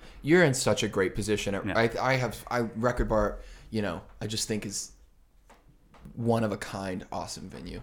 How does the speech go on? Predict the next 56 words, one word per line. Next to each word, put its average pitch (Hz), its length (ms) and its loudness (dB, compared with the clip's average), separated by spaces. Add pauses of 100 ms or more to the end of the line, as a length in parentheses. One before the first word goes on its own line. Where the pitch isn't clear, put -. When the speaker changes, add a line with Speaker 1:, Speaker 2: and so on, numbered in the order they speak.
(140)
Speaker 1:
in 107 120 -8
Kansas - 300 -12
City. 76 260 -8
Speaker 2:
Well, 101 100 -8
thank 82 240 -8
you. - 140 -14
Speaker 1:
You 180 100 4
know 247 60 4
what 226 100 4
I - 20 2
love 135 200 2
about 123 160 -2
Record 117 260 -4
Bar 113 140 0
is 110 100 -4
they 107 120 -4
have 113 240 -6
the 113 60 -6
breathalyzer 110 760 -8
in 117 100 -10
the 110 60 -10
back. 113 300 -8
Speaker 2:
In 117 80 4
the 101 80 8
back? 95 240 6 (180)
Speaker 1:
Put 139 120 0
a - 20 0
Speaker 2:
For 117 140 10
Speaker 1:
couple 120 100 4 (160)
quarters 117 260 8
Speaker 2:
firefighters? 120 100 8 (140)
Speaker 1:
in, 127 60 2
dude. 131 280 0 (140)
Wait, 120 140 -2
Speaker 2:
It's 131 100 -4
Speaker 1:
for 117 160 8
Speaker 2:
for, 117 60 4
Speaker 1:
firefighters? 160 320 -6
Speaker 2:
yeah, 117 120 10
it's 104 100 4
a 98 80 4
for, 98 460 4
uh, 90 240 6
fallen 95 420 4
firefighters 90 500 -2
fund. - 280 -4 (1080)
Speaker 1:
Well, 113 260 -2
what, 110 200 -2
what 113 80 -2
Speaker 2:
So 113 40 2
Speaker 1:
do 127 60 10
you 120 60 8
mean 107 80 0
it's 104 120 -6
for 110 280 -2
that? 101 240 -10